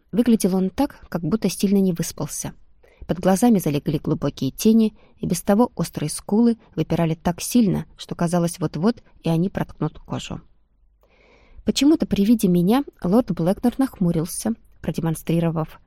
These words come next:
крайнее неудовольствие. И я вся сжалась в тревоге. А вдруг прошлый сон был чем-то большим, чем просто сон? Вдруг Велнер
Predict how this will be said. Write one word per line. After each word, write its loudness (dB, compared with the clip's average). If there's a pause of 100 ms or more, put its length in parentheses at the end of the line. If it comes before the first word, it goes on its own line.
крайнее 2
неудовольствие. -4 (800)
И -2
я 2
вся 0
сжалась -4
в -20
тревоге. -6 (500)
А -2
вдруг 0
прошлый -2
сон 0 (200)
был -2
чем-то -4
большим, 0
чем -8
просто -8
сон? -6 (480)
Вдруг 2
Велнер 4